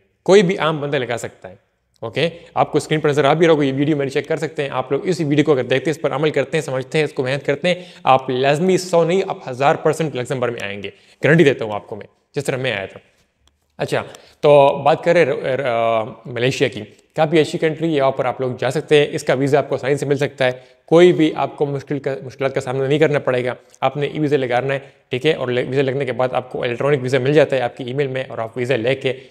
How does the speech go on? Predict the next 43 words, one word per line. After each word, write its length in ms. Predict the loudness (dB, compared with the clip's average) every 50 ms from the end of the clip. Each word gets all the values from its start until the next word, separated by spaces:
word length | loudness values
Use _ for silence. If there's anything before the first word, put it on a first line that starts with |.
| _ _ -6
चलते 280 | -6 -4 -2 0 0
हैं 60 | 0
एयरपोर्ट 300 | 0 -2 -2 0 0 0
की 60 | 0 0
तरफ, 200 | 0 0 0 -2
एयरपोर्ट 440 | -4 -10 -14 -10 -4 -2 -2 -2 -2
में 100 | -4 -6
फिर 260 | -4 -4 -4 -4 -6 _ _ _ _ _ _ _ _ _ _ _ 2
ट्रैवल 180 | 2 4 4
करते 280 | 2 0 -4 -2 -2 -4
हैं 160 | -4 -4 -8 -14 -20 _ _ -10 -6
मलेशिया 260 | -4 -4 0 0 0
की 60 | 0
तरफ, 300 | 0 -2 -2 -2 -2 -4
और 100 | -6 -4
वहाँ 140 | -2 -2 -2
पर 160 | -2 -4 -4
आप 180 | -6 -6 -6 -4
लोग 320 | -4 -4 -4 -4 -8 -20 -16 -8
जॉब 240 | -4 -4 -4 -4 -2
फाइंड 180 | -4 -4 -4 -4
कर 80 | -8
सकते 320 | -8 -8 -10 -12 -12 -14 -14
हैं। 100 | -14 -6 0
आपके 320 | 2 2 2 2 0 0
लिए 100 | 0 0
इन्फॉर्मेशन 340 | 0 0 0 -2 -2 -2 -2
लेकर 240 | -2 0 0 0 -2
आया 80 | -2 -2
हूँ, 100 | -4 -4
क्योंकि 280 | -4 -4 -4 -4 -6
आप 260 | -4 -2 -2 -2 0
लोग 280 | 0 0 0 -2 -2 -4
पाकिस्तान 460 | -6 -6 -6 -6 -10 -6 -6 -4 -4
से, 100 | -2 -4
पाकिस्तान 420 | -4 -2 -4 -6 -6 -6 -8 -8 -6
से 100 | -6 -4
यूरोप 320 | -2 -2 -2 -2 -2 -4
आना 120 | -4 -4
थोड़ा 180 | -4 -4 -4 -4
मुश्किल 260 | -4 -4 -2 0 0
होता 220 | 2 2 2 2 0
है 140 | 0 0